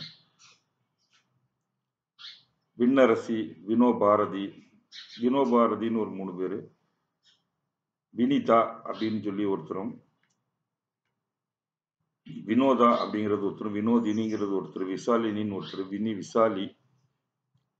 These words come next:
விஜயலட்சுமிங்கிறது மூணு பேரு, விஜயலட்சுமி, விஜயலட்சுமிங்கிறது நாலு பேரும், விஜயகுமாரிங்கிறது மூணு பேரும்,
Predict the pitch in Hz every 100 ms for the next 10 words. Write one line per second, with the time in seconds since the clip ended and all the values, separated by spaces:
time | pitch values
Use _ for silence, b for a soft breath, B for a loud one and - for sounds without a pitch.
0 | _ 104 110 143 131 113 - 117 113 107
1 | 104 95 95 98 101 98 101 120 113 101
2 | 113 113 110 92 101 117 131 127 107 101
3 | - 120 117 107 110 92 107 101 95 107
4 | 120 101 123 104 104 113 113 107 101 101
5 | 92 95 92 90 117